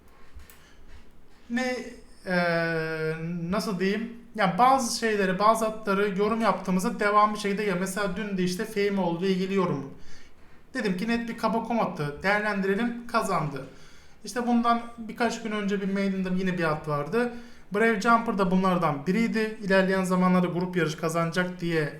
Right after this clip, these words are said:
yorumum vardı ve altına "Yok ya, bu ata eşek" bilmem ne diye saçma saçma yorumlar gelmişti. Lucaris'le de belki Brave Jumper kadar değil ama bir çıkışa geçme potansiyeli olduğu inandığım atlardan birisi.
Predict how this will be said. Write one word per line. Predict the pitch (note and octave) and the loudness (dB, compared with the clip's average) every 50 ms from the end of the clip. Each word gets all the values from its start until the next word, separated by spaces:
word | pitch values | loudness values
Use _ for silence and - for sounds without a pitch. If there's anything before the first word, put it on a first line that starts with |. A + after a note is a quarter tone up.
| - - | -6 -4
yorumum | D#3+ E3+ E3+ E3+ F#3+ G3 G#3 | -2 0 0 0 0 0 2
vardı | A3 G#3 G3+ F#3+ G#3+ G#3+ G3+ | 2 2 2 0 -2 -2 0
ve | G#3 G3 | 0 2
altına | F3+ F3+ F3 F3+ F#3 F#3 F3+ | 2 2 2 2 0 0 0
"Yok | F3 F3 F#3 F3 F3+ F3+ - | 2 2 2 2 2 0 -2
ya, | E3 D#3+ D#3 D3+ D3+ D#3+ | -4 -2 -2 -2 -2 -2
bu | E3 E3 | -2 -2
ata | D#3+ E3 E3 | -2 0 0
eşek" | D#3+ D#3+ - - - D#3+ D3+ D3+ | 0 0 0 -2 -2 -4 -4 -2
bilmem | D3+ D#3 E3 D#3+ D#3+ D#3+ | -2 -2 -2 -2 -2 -4
ne | E3 D3+ | -4 -4
diye | D#3+ D#3+ E3 E3+ | -2 -2 -2 -4
saçma | E3 - - D#3+ D#3+ D#3+ E3 D#3+ | -4 -4 -4 -4 -4 -4 -6 -4
saçma | D#3 E3 D3+ D3+ D3 | -4 -4 -4 -2 -2
yorumlar | D3+ D3+ D3+ D#3+ E3 F3 F#3+ G3 | 0 0 0 0 -2 -2 -2 -2
gelmişti. | F3+ G#3 G3 F#3+ F#3+ F#3+ F#3+ - - A#3+ B3+ B3 A#3+ - - - - - - - - - | -2 -2 -2 -2 -2 -2 -4 -2 -2 -2 -2 0 -2 -4 -4 -4 -6 -8 -8 -10 -8 -2
Lucaris'le | E3+ F3 G#3 F#3+ - C#4 C#4 C#4 B3+ - - - | 0 0 0 0 0 0 0 0 0 -2 0 0
de | G3 F3+ D#3+ G3 A3 A#3+ - - - - - - - - - - - - - - - - - | 0 2 4 4 2 2 0 -2 -8 -14 -18 -18 -18 -18 -18 -18 -18 -18 -18 -20 -14 -4 2
belki | G3+ A#3 C4+ C4+ C4+ C4 A3 | 4 4 4 4 0 -2 -2
Brave | B3 A#3+ B3 B3 A3 F#3+ | 2 2 4 4 4 4
Jumper | A#3+ A#3 A#3 A3+ A#3+ A3+ - | 4 4 4 4 0 -4 -2
kadar | - A#3 G3+ A#3 A3+ A3 G3 | 0 2 4 4 4 4 2
değil | A#3+ B3 B3 B3 | 2 2 2 2
ama | A#3 F#3+ D#3+ C#3+ - - - - - - - - - | 4 4 2 2 0 -4 -10 -14 -16 -18 -20 -12 -6
bir | F#3 F3+ B3+ A#3+ A#3+ - - | -2 -2 -2 -2 -2 -6 -6
çıkışa | - A#3 - - - - C4 C4+ | -8 -8 -6 -8 -6 -2 -2 -2
geçme | C4 G3+ F#3+ F3+ G#3+ A3 G#3 G#3+ - A3+ A3+ A#3+ A#3+ | -2 -2 -2 0 0 0 0 -2 -2 0 0 0 0
potansiyeli | - A3+ G#3+ G#3 - G#3+ G#3+ G3+ - A3+ G#3+ | 0 -2 -2 2 2 2 2 2 2 0 2
olduğu | A#3 A3+ G3 A3 | 2 2 2 0
inandığım | A3 A3 G#3 G3+ G3 G#3+ G#3+ G3+ | 0 0 0 2 2 0 2 2
atlardan | G3+ G3 G3 - G3 F#3+ F#3 F#3+ G#3+ G#3+ G#3 F#3+ F#3 | 0 0 -2 -2 -2 -2 0 0 0 0 0 0 -2
birisi. | G#3+ G3+ F#3+ F#3 - - C#3 C3 | 0 0 0 -2 -2 -4 -4 -6